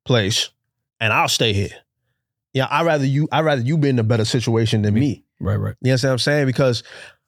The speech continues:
Speaker 1: I saw the sacrifice. There was a lot of sacrifice that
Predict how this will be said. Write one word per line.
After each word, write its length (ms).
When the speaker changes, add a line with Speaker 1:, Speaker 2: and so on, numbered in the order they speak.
Speaker 1:
I 120
saw 200
the 80
sacrifice. 720
There 180
was 120
a 40
lot 300
of 80
sacrifice 800
that 300